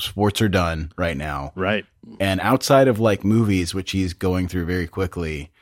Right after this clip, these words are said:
Speaker 1: you know, he's stir crazy already 'cause he's really active and he can't be as active and he's doing stuff at home. But man, he just doesn't have any other passions. You know what I mean? Like, he's not reading books and he's not, you know what I mean? There's just not a whole lot going on.
Speaker 2: The, uh, the whole situation is forcing our, I think, our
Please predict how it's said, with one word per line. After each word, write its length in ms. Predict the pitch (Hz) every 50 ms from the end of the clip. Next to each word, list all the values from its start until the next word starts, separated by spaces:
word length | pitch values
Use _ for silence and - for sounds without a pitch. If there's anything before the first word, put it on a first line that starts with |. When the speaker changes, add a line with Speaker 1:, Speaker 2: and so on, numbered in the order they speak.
| _ _ _ _ _ _ _
Speaker 1:
you 100 | 90 92
know, 120 | 82 82
he's 220 | 87 92 95 90 -
stir 260 | - - 107 107 107
crazy 340 | - 110 107 101 90 95 98
already 300 | 95 92 92 90 87 90
'cause 180 | 85 - 85
he's 200 | 78 85 82 78
really 240 | 87 87 85 82 80
active 500 | 80 82 82 - - 87 80 76 76 - -
and 80 | - 85
he 40 | 80
can't 260 | - - 87 80 78
be 120 | 95 82 73
as 240 | 52 80 82 76 80
active 500 | 76 73 73 - 73 69 71 85 - _ _ -
and 80 | 85
he's 100 | 82 -
doing 200 | - 95 90 90
stuff 220 | 82 - 87 78 -
at 80 | -
home. 300 | - 87 90 87 85 78
But 220 | - 78 73 - - _ - - - _ _
man, 180 | - 98 98 98
he 100 | 95 113
just 200 | 110 131 120 - -
doesn't 240 | 110 101 85 87 71
have 200 | 87 87 78 80
any 140 | 80 82
other 140 | 80 78 80
passions. 580 | 78 - 80 73 73 73 - - 58 - 85 -
You 60 | 98
know 60 | 95
what 60 | 90
I 40 | 90
mean? 180 | 90 90 90 87
Like, 140 | 85 82 -
he's 140 | 92 76
not 260 | 85 90 85 80 - - _ _ _ _ _ _ _
reading 280 | - 92 87 80 82 87
books 380 | 85 123 123 117 113 - -
and 120 | - 85 85
he's 140 | 82 87 -
not, 280 | 95 92 90 87 -
you 100 | 98 104 101
know 60 | 98
what 60 | 95
I 20 |
mean? 200 | 95 95 95 92 90
There's 140 | 90 90 -
just 180 | 90 87 -
not 320 | 92 92 87 85 82 - _ _
a 40 | -
whole 200 | - 92 87 87
lot 280 | 87 85 82 80 - - _ _ _ _ - - - - -
going 240 | - 87 80 80 80
on. 280 | 78 78 78 71 76
Speaker 2:
The, 240 | 82 131 127 131 127 -
uh, 260 | - 127 135 131 127 127
the 120 | 127 139 131
whole 140 | 139 180 185
situation 580 | - - 165 143 - 123 117 117 107 - 117 110
is 120 | 104 95 -
forcing 560 | - - 120 113 110 - - 110 107 104 104
our, 500 | - 107 110 107 107 104 104 101 101 101 -
I 100 | - 107
think, 200 | 95 - 104 95
our 140 | 98 95